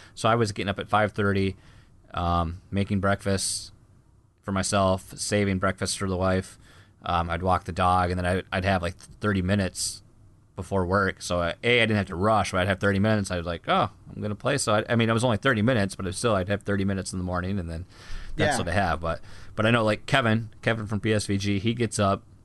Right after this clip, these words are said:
Speaker 1: early, and he get, he'll have, like, an hour to himself in the mornings.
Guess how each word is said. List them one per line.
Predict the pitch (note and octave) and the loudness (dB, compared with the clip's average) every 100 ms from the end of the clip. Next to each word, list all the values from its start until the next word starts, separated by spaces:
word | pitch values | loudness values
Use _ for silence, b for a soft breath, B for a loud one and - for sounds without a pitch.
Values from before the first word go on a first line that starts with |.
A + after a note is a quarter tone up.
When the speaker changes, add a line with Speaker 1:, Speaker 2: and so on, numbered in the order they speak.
| - - - - | -20 -20 -16 -2
Speaker 1:
early, | G2+ F2+ F#2+ G2 | 0 2 2 2
and | F#2+ | 2
he | G2 | 0
get, | F#2+ D#2 | 0 -2
he'll | F2 F#2 | 0 2
have, | F#2 F2 | 2 0
like, | E2+ | -2
an | F#2+ | 0
hour | F2+ F2 | 2 2
to | E2+ | 0
himself | F2 - F2+ F#2+ | -4 -2 -2 -2
in | |
the | F2 | -4
mornings. | D#2 C#2+ D#2+ G#2+ | -4 -8 -8 -10